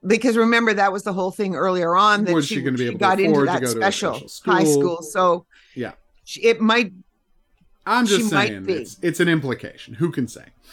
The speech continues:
Speaker 1: Yeah.
Speaker 2: Uh, but the point is, he says, "I'll explain everything when I get there." They're tracking down the family. It's, oh my God. It's so, t-, this episode is such a rush,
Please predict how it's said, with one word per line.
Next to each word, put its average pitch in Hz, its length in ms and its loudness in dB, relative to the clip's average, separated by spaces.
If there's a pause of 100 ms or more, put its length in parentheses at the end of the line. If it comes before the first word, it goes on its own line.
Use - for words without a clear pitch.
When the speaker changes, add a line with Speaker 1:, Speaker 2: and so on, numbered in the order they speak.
(320)
Speaker 1:
Yeah. 156 360 4
Speaker 2:
Uh, 131 40 -2
but 135 100 -6
the 139 60 -8
point 226 220 4
is, 175 160 4
he 175 100 -6
says, 151 340 0 (100)
"I'll 170 200 4
explain 151 400 -4
everything 127 760 -6 (100)
when 123 180 -12
I 110 100 -10
get 98 280 -14
there." 92 300 -14 (220)
They're 151 400 0
tracking 139 440 -4
down 110 160 -10
the 107 80 -14
family. 101 540 -14
It's, - 460 -20 (360)
oh 147 400 -2
my 120 180 -10
God. 107 460 -8 (840)
It's 147 220 -6
so, 180 420 -2
t-, 160 200 -6
this 170 260 -6
episode 165 400 -4
is 143 180 -6
such - 520 -14
a 143 60 -10
rush, 127 880 -6